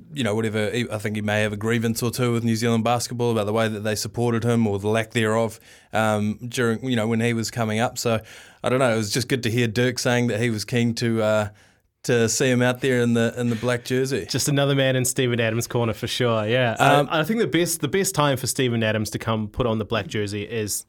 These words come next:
Speaker 2: in Olympic time.
Speaker 1: Yeah, one hundred percent. So, uh, <laughs> we'll see how that one goes.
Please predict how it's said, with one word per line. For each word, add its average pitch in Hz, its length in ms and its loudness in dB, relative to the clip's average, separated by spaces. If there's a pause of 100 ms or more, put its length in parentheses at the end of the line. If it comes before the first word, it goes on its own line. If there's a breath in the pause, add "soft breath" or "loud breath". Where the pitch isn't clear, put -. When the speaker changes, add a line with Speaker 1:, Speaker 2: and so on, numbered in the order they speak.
Speaker 2:
in 131 100 -2
Olympic 110 400 -2
time. 95 300 -8 (840)
Speaker 1:
Yeah, 139 260 0
one 113 240 0
hundred 98 240 -2
percent. - 420 -10
So, 104 300 0
uh, 101 340 0
<laughs> - 60 -6
we'll 120 160 0
see 120 220 2
how 110 160 2
that 110 180 0
one 107 160 0
goes. 107 320 0